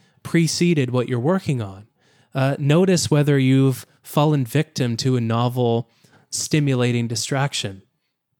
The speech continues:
right? And bring it back. And don't be too hard. Like, it's, this is kind of like a day-long meditation almost, where you notice without judgment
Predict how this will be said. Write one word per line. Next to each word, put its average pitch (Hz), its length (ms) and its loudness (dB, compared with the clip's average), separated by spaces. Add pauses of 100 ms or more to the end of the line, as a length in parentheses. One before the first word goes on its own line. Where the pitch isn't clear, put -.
(420)
right? 120 220 -6
And 123 100 -12
bring 143 160 2
it 135 100 0
back. 139 320 -2
And 143 100 0
don't 202 180 2
be 226 100 4
too 196 200 0
hard. 180 160 2
Like, 175 260 0
it's, - 180 -6
this 170 220 -6
is 175 100 -4
kind 156 180 -2
of 139 80 -2
like 123 240 -2 (800)
a - 80 2
day-long 151 560 2
meditation 135 600 0
almost, 107 520 -6 (360)
where 127 520 0
you 143 160 2
notice 139 420 2
without 127 320 -2
judgment 123 600 -4